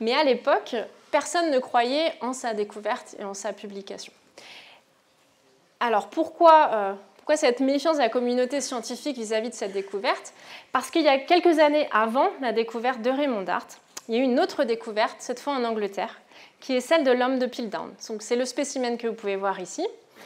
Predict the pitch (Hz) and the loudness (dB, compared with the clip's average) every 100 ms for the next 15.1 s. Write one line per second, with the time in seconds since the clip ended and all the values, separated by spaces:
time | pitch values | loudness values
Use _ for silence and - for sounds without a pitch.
0 | - - - 240 226 370 381 294 247 240 | -20 -20 -8 -8 0 0 2 0 0 0
1 | 254 349 392 302 - 254 302 277 220 208 | 2 4 2 0 -4 -2 0 4 6 4
2 | 196 196 196 233 262 320 - 349 320 320 | 4 0 0 0 0 -2 0 2 2 2
3 | 269 330 330 349 349 - 240 262 269 254 | 0 0 0 0 -2 -4 -4 -4 -4 -4
4 | 196 202 269 339 320 220 208 202 262 269 | -6 -4 -4 -4 -6 -6 -4 -2 -2 -2
5 | 254 269 262 220 226 208 196 294 294 214 | -2 -4 -6 -8 -6 -4 -4 -2 -4 -4
6 | 208 - 262 285 269 233 202 175 - _ | -8 -6 -2 -2 -2 -4 -6 -12 -16 _
7 | - - - - 208 208 220 - 320 285 | -20 -20 -18 -6 -4 2 2 4 2 4
8 | 220 302 339 247 220 - 226 - 233 294 | 6 6 6 2 -4 -6 -6 -4 -2 0
9 | 269 277 277 202 190 185 175 170 175 - | 0 -2 0 0 0 -2 -4 -6 -10 -18
10 | - - - 220 208 330 349 220 226 339 | -20 -20 -6 -4 4 4 4 -4 -4 -4
11 | - 277 254 285 - 240 208 - 202 - | 0 0 0 -6 -6 -10 -10 -10 -10 -8
12 | 262 - - 202 190 185 233 247 247 214 | -10 -10 -10 -8 -8 -2 -2 -2 -6 -8
13 | - 214 208 - 180 208 311 247 233 208 | -8 -10 -10 -12 -8 -4 -4 -6 -6 -6
14 | 208 302 339 262 254 233 226 208 180 185 | -4 -2 0 0 -4 -6 -6 -8 -10 -12